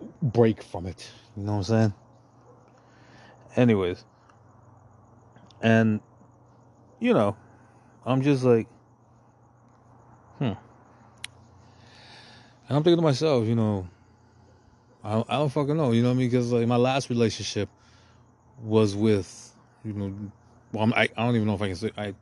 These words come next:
doubt I can say her name anymore, anymore, but, you know, the, the, the Afro-Cuban chick, you know what I'm saying? She was cute. She was beautiful. I loved her, you know what I'm saying? And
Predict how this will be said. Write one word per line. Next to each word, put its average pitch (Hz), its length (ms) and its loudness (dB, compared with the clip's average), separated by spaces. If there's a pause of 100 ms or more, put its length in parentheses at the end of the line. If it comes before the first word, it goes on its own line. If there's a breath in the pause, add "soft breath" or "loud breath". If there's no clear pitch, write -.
(120)
doubt 98 160 -2
I 98 60 0
can - 100 -12
say 104 180 -6
her 101 120 -2
name 107 240 0
anymore, 127 420 0
anymore, 110 380 0
but, 101 120 -4
you 101 120 -2
know, 101 240 -6 (880 loud breath)
the, 107 440 0 (1300 loud breath)
the, 101 440 -2
the 104 80 0
Afro-Cuban 113 720 -2
chick, 87 280 -10
you 98 40 -10
know 104 60 -4
what 107 80 0
I'm 92 60 -4
saying? 117 300 -2
She - 120 -8
was 113 180 -2
cute. 110 380 -2
She - 140 -8
was 104 80 -4
beautiful. 110 480 -2
I 92 80 -4
loved 113 340 0
her, 85 240 -8
you 107 80 -6
know 117 140 -2
what 107 100 -2
I'm 117 60 -4
saying? 131 240 -4 (840 soft breath)
And 107 640 0